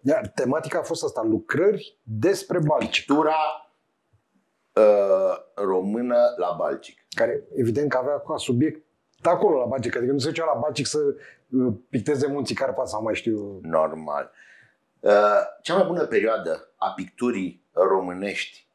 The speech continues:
Speaker 2: din toate timpurile este pictura de la Balcic. Regina îi aducea acolo pe artiști, le dădea, îi omenea mâncare, băutură, iar ei, datorită, Marea are o altă culoare, chiar, chiar dacă e tot Marea Neagră. Lumina este altfel,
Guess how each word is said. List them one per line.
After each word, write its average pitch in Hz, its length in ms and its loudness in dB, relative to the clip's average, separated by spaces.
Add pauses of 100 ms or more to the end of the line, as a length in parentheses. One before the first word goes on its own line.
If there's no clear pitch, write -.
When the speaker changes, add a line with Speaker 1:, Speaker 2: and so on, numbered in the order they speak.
(100)
Speaker 2:
din 80 160 -8
toate 101 300 0
timpurile 82 480 -8
este 95 220 -10
pictura 90 480 0
de 76 80 -4
la 73 120 -2
Balcic. 65 460 -10 (500)
Regina 90 480 0
îi - 120 4
aducea 104 320 -4
acolo 78 460 -2 (240)
pe 80 100 -4
artiști, - 580 -4 (460)
le 110 240 6
dădea, 110 340 2 (100)
îi 98 80 0
omenea 104 440 -2
mâncare, 98 640 -2
băutură, 101 760 0 (240)
iar 107 560 2
ei, 131 360 2
datorită, 107 840 2 (280)
Marea 123 800 2
are 107 180 2
o 107 120 4 (120)
altă 113 320 -2
culoare, 95 320 -2
chiar, 90 240 -2
chiar 92 260 -4
dacă 87 220 -2
e 78 40 -4
tot 78 200 -8
Marea 76 240 0
Neagră. 65 340 -6
Lumina 120 460 0
este 101 300 0
altfel, 95 440 -4